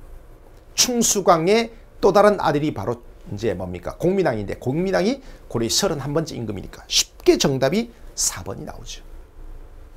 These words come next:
맞습니까? 자, 그다음에 구 번 문제. 자, 구 번 문제 이제 비슷한 기출이 있었습니다. 요건 이제 경찰 기출은 아니었던 것 같아요. 자,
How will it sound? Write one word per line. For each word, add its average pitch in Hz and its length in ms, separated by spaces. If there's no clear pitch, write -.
맞습니까? 117 440
자, - 120
그다음에 107 480
구 185 100
번 196 140
문제. 104 380
자, - 120
구 - 120
번 330 140
문제 370 200
이제 180 180
비슷한 233 340
기출이 - 320
있었습니다. - 600
요건 233 200
이제 214 140
경찰 247 380
기출은 240 340
아니었던 113 440
것 - 120
같아요. - 260
자, 156 580